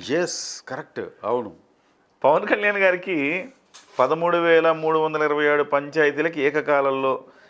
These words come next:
Speaker 2: నిర్వహించినందుకు సమావేశాలు ఆయనకు ఒక అవార్డు వచ్చింది,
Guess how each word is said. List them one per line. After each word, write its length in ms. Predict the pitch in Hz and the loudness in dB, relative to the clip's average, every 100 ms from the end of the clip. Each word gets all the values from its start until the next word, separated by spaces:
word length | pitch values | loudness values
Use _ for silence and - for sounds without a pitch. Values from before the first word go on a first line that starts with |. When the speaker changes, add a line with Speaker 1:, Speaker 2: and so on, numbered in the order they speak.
| _ | _
Speaker 2:
నిర్వహించినందుకు 840 | 107 110 127 143 139 139 123 117 117 | -6 -2 -2 -2 -6 -6 -6 -6 -6
సమావేశాలు 680 | 113 110 113 104 - 117 175 | -4 -2 -2 -4 -4 -4 -2
ఆయనకు 380 | 98 123 139 | -2 -2 -2
ఒక 140 | 120 101 | -4 0
అవార్డు 280 | 95 85 73 | 0 0 -4
వచ్చింది, 400 | - - - | -12 -20 -20